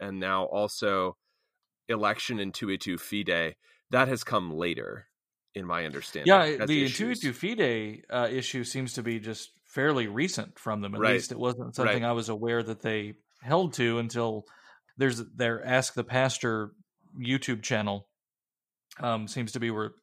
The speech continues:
Speaker 2: that's really the first inkling that I had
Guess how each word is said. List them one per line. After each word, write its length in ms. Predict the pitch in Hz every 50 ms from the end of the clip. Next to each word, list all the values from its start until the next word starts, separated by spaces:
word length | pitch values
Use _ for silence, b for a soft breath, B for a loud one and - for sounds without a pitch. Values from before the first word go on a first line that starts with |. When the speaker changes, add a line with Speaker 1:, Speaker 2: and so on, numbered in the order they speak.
| _ _
Speaker 2:
that's 220 | - - - - - - _ _
really 200 | - 131 123 123
the 80 | 113 117
first 300 | - 131 120 120 - 101
inkling 480 | 127 120 117 110 120 113 110 110 107 b b b b b b b b b b b b b _
that 120 | - 117 113
I 160 | 113 127 127
had 440 | 117 113 101 101 98 98 101 107